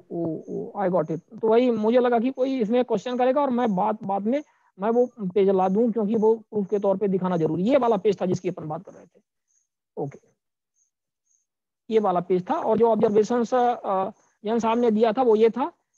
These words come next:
और, अ, जो पुल वाली अपन second point पे आप देखिएगा, ये पुल वाली, ये second point है, ये पुल वाला जो main point है, इसको, अ, मेन ऑब्जर्वेशन है। और जैसा कि हमने कहा कि हमने थोड़ा सा चूक कर दी थी और रोड के खुदाई में, और obviously जहाँ पे खुदाई होगी वहीं का material देखा जाएगा।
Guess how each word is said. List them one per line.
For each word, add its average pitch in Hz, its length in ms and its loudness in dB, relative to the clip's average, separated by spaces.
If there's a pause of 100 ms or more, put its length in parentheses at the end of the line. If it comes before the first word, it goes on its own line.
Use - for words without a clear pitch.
(200)
और, 233 200 0
अ, 233 140 4
जो 226 100 4
पुल 277 220 2
वाली 240 240 2
अपन 233 180 2
second 240 320 0
point 208 280 0
पे 226 60 6
आप 196 80 2
देखिएगा, 190 340 2
ये 196 100 6
पुल 185 140 -2
वाली, 180 200 0
ये 208 60 2
second 202 300 -2
point 185 300 -4
है, 277 100 -2
ये 240 80 0
पुल 202 180 -4
वाला 185 180 0
जो 185 260 0
main 185 220 -4
point 180 220 -6
है, 247 60 -2
इसको, 208 280 -4
अ, 180 300 -6 (460)
मेन 202 240 -2
ऑब्जर्वेशन 180 540 0
है। 262 160 -4 (420)
और 220 60 -4
जैसा 226 260 2
कि 247 80 2
हमने 247 220 2
कहा 254 120 2
कि 240 100 2
हमने 240 180 2
थोड़ा 247 200 2
सा 226 80 0
चूक 254 260 -2
कर 214 120 4
दी 196 160 2
थी 294 180 -4
और 214 340 0
रोड 214 200 4
के 240 160 4
खुदाई 196 380 2
में, 151 140 0
और 196 300 0 (180)
obviously 277 400 0
जहाँ 240 180 0
पे 247 100 0
खुदाई 247 300 2
होगी 240 180 4
वहीं 240 180 2
का 240 80 -2
material 208 400 2
देखा 196 220 0
जाएगा। 180 260 -2